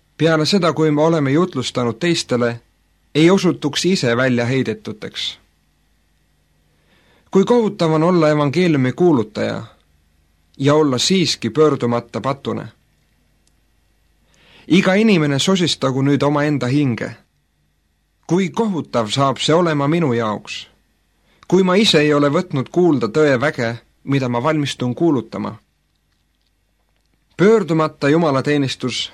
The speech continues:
hõlmab kõige ebaloomulikumaid suhteid. Armuta pastor on pime mees,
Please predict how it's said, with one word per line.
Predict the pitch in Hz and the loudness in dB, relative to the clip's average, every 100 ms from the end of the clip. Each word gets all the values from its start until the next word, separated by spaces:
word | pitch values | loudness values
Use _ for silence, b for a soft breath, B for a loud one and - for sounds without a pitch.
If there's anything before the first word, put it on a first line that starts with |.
| 147 | -2
hõlmab | 170 165 147 - - | 0 0 -2 -6 0
kõige | 190 180 139 131 | 0 2 0 0
ebaloomulikumaid | 147 139 135 135 123 120 - 120 117 | 0 0 0 0 0 -4 -4 -4 -2
suhteid. | - 151 - 101 98 - _ _ _ _ | -2 -4 -6 -12 -12 -20 _ _ _ _
Armuta | - 214 226 202 - - 147 | 0 2 2 0 -2 -4 0
pastor | 180 190 - 123 123 101 | 0 -2 -2 -2 -4 -6
on | 131 127 120 | -2 0 0
pime | 190 202 147 | 2 2 2
mees, | 143 147 107 - - | 0 -2 -6 -10 -14